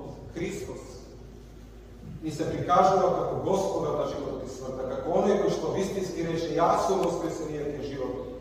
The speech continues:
Кој верува во мене и да умре, ќе живее."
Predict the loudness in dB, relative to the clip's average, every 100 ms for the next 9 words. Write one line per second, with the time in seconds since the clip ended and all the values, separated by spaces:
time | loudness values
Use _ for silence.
0 | -12 -14 -8 2 6 8 8 8 8 8
1 | 6 6 6 4 4 2 0 -4 -4 2
2 | 2 2 2 2 2 0 -2 -4 -4 -2
3 | -2 -2 -6